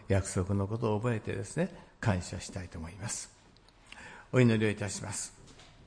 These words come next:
天の父なる神様、今日の日、ありがとうございます。あなたが私たちに対して当の戒めを与え、私たちがなすべきことを示しておられることを感謝いたします。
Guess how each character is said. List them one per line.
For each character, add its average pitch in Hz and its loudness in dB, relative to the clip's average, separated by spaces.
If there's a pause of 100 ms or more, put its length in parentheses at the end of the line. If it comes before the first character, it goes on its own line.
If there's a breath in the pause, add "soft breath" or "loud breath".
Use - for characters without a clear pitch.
(840 loud breath)
天 127 10
の 110 8
父 - 0
な 107 6
る 101 2
神 101 0
様、 127 -2
今 117 2
日 101 2
の 92 0
日、 98 0
あ 98 0
り 101 -2
が 98 -2
と - -4
う - -2
ご 101 -2
ざ 110 -4
い 110 -4
ま 127 -2
す。 - -8 (580 loud breath)
あ 110 4
な 107 4
た 104 0
が 104 4
私 110 2
た 110 2
ち 117 0
に 107 4
対 110 0
し - -8
て 101 -2
当 110 0
の 95 2
戒 110 2
め 127 2
を 131 2
与 135 0
え、 - -4 (380 loud breath)
私 151 2
た 143 0
ち 135 -2
が 117 4
な 147 4
す - -6
べ 147 0
き 147 -8
こ 160 -4
と 190 2
を 107 0 (120 loud breath)
示 98 -2
し - -10
て 104 -4
お 101 -2
ら 107 -2
れ 104 -2
る 104 -6
こ - -16
と 127 -4
を - -6
感 98 -4
謝 - -8
い 95 -8
た - -10
し - -8
ま 143 -2
す。 - -6